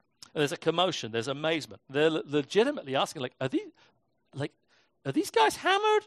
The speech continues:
Like, what's going on? This is not normal." And I love, like, the, I mean, there's verse fifteen, Peter addresses this,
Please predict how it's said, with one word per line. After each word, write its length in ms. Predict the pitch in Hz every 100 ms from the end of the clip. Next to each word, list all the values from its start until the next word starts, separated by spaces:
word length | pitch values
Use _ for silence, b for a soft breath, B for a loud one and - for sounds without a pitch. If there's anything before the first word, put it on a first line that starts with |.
| -
Like, 240 | 160 160 -
what's 260 | - 415 -
going 280 | 339 339
on? 220 | 320 381 240
This 180 | 294
is 160 | 339 -
not 280 | 277 277 208
normal." 560 | 233 370 381 220 123 b b b b b -
And 160 | 185
I 120 | 190
love, 320 | 180 208 226 - -
like, 200 | 170 165
the, 140 | 190 170
I 60 |
mean, 120 | 170
there's 200 | 175 165
verse 280 | - 170 185
fifteen, 440 | - 185 - 185 160
Peter 340 | 160 - 160
addresses 460 | 143 151 156 156 131
this, 340 | 160 156